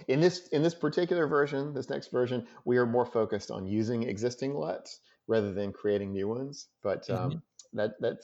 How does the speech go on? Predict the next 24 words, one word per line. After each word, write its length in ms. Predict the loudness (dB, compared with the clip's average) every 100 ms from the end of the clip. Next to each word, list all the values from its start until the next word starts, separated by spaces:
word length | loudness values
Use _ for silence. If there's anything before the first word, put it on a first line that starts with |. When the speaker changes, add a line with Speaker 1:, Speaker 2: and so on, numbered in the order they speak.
| _
Speaker 1:
that 160 | -8 -4
creating 360 | 2 4 4 2
luts 280 | 0 0
is 100 | -4
definitely 340 | 0 -2 -2 -8
something 300 | -8 -8 -8
that 100 | -6
people 240 | -6 -6
have 60 | -4
asked 240 | -6 -8 -8
for 220 | -6 -6 _ _ _
and 120 | -14 -10
something 280 | -10 -8
that 80 | -10
we'll 100 | -10
be 80 | -8
looking 320 | -8 -10 -12
in, 160 | -12 -12 -16 _ -14
looking 260 | -12 -10
into, 380 | -12 -10 -8 -10 -10 _ _ _
uh, 140 | -12 -8
in 80 | -8
the 60 | -6
future. 320 | -6 -6